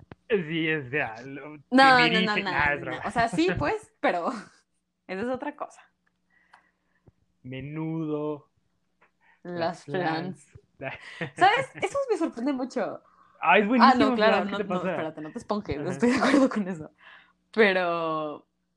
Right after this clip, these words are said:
Speaker 1: Ah, ok, ok, continúa.
Speaker 2: pero a mí lo, lo que más risa me da es, en esa época el mundo se dividió en Café Tacuba, Héroes del Silencio y, o sea, Soda Stereo de un lado,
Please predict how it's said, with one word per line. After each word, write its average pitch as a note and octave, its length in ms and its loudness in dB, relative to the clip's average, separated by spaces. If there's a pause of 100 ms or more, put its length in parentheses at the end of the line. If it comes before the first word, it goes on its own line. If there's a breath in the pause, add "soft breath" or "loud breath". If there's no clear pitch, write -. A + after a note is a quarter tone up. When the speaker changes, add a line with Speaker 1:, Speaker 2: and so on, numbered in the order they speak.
Speaker 1:
Ah, B2+ 220 -14 (440)
ok, D#3+ 120 -6 (140)
ok, B2 200 -14
continúa. D3+ 420 -12 (1040 loud breath)
Speaker 2:
pero C#4 160 2
a C4+ 60 4
mí D4+ 80 4
lo, E4 140 -2
lo F#4 100 -4
que G4 100 -4
más A#3 220 0
risa C4+ 180 -4
me A#3 140 -4
da E3+ 280 0
es, E3+ 320 -4 (340)
en G#3 120 -2
esa C4 280 0
época B3+ 380 0
el F#3+ 180 -6
mundo F#3+ 320 -6
se A3 160 -4
dividió E3 680 0
en E3 480 -4 (400 soft breath)
Café G3 280 4
Tacuba, F#3+ 600 4
Héroes G3 200 2
del G3 140 -4
Silencio E3 640 -4
y, C#3 440 -4 (280)
o - 80 -6
sea, D#3+ 140 -4
Soda E3+ 200 4
Stereo E3+ 300 2
de E3 80 2
un E3 80 -2
lado, G#3+ 420 4